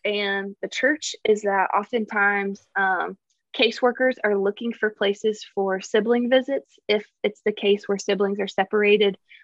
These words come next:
when they're placed into foster care and they're in different homes, they're required to have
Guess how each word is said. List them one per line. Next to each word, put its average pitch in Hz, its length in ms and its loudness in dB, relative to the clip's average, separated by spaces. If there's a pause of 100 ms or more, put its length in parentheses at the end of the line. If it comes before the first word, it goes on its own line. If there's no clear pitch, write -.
when 208 140 0
they're 196 120 2
placed 196 360 -4
into 202 260 -6
foster 196 300 -2
care 254 180 -2
and 233 100 0
they're 190 100 0
in 196 80 -2
different 190 320 -12
homes, 185 380 -4 (340)
they're 226 120 6
required 190 720 2
to 202 100 0
have 190 340 -2